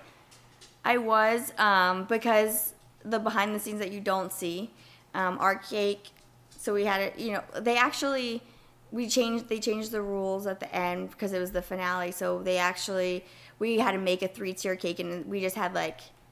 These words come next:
we went to the crime scene, but it had to include, like, ingredients that we saw in there, and it was for one of the judges' birthdays. And, like, so we had certain things that we had to incorporate into that cake.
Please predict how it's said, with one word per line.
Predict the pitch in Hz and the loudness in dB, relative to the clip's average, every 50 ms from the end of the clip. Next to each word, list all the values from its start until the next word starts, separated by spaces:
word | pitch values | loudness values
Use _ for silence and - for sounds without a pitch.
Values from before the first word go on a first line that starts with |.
| _ _ - | _ _ -4
we | 226 220 | 0 0
went | 214 202 208 214 | 2 2 0 0
to | 208 | 0
the | 202 | -2
crime | 202 - 214 185 190 208 | -2 -2 -2 -2 -2 -4
scene, | - 202 190 185 | -6 -4 -4 -4
but | 180 | -4
it | 180 190 | -4 -4
had | 202 185 190 | -4 -4 -2
to | 196 180 180 - - | -2 -4 -4 -4 -4
include, | 190 185 - - - 185 185 202 | -6 -6 -8 -8 -8 -8 -6 -6
like, | - 170 - - - - - - - - - | -6 -6 -6 -8 -12 -18 -20 -20 -20 -12 -8
ingredients | - 220 208 214 220 214 202 208 208 196 202 | -8 -6 -4 -2 -2 -2 -2 -2 -4 -4 -4
that | 196 185 190 | -4 -4 -4
we | 190 | -4
saw | 190 - 190 185 180 180 | -4 -4 -2 -2 -2 -2
in | 180 | -2
there, | 180 180 180 175 | -4 -4 -4 -4
and | 180 180 | -4 -4
it | 175 | -4
was | 180 180 - - | -6 -6 -8 -8
for | - - 185 | -8 -6 -6
one | 180 180 180 | -4 -4 -4
of | 180 | -4
the | 180 175 | -6 -6
judges' | 180 175 165 165 180 170 180 | -4 -4 -4 -4 -6 -8 -10
birthdays. | - - 147 160 - - 160 160 165 175 185 | -8 -8 -8 -8 -8 -8 -8 -8 -6 -6 -6
And, | 180 190 | -6 -6
like, | 196 190 | -6 -6
so | - 208 | -4 -4
we | 208 | -2
had | 202 190 185 - - - - | -2 -2 -2 -4 -8 -20 -18
certain | - - - - 262 - 226 214 | -16 -6 -2 0 0 2 0 0
things | - - 208 214 202 | -2 -2 -2 0 -2
that | 208 185 | -2 -4
we | 185 185 214 | -4 -4 -4
had | 214 190 | -4 -2
to | 185 180 175 - - | -2 -4 -4 -6 -8
incorporate | 180 175 - - - 151 - - - 190 190 180 - - - | -10 -10 -8 -6 -6 -6 -6 -4 -4 -2 -2 -2 -2 -4 -6
into | - 190 185 185 185 196 185 180 | -4 -4 -4 -4 -4 -6 -6 -4
that | 185 180 180 - - | -4 -4 -6 -8 -10
cake. | - - 180 190 247 285 - | -8 -4 -4 -4 -4 -6 -10